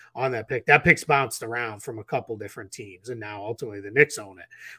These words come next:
With the new cap penalties, do you think the Knicks would include the pick with Fournier to clean their books? It's possible. The, here's the thing for the Knicks, though. The Knicks don't need to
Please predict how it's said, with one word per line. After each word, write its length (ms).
With 120
the 80
new 180
cap 300
penalties, 480
do 60
you 80
think 160
the 80
Knicks 280
would 120
include 440
the 100
pick 300
with 140
Fournier 460
to 100
clean 240
their 140
books? 400
It's 340
possible. 800
The, 140
here's 300
the 160
thing 240
for 160
the 80
Knicks, 300
though. 260
The 60
Knicks 180
don't 220
need 240
to 140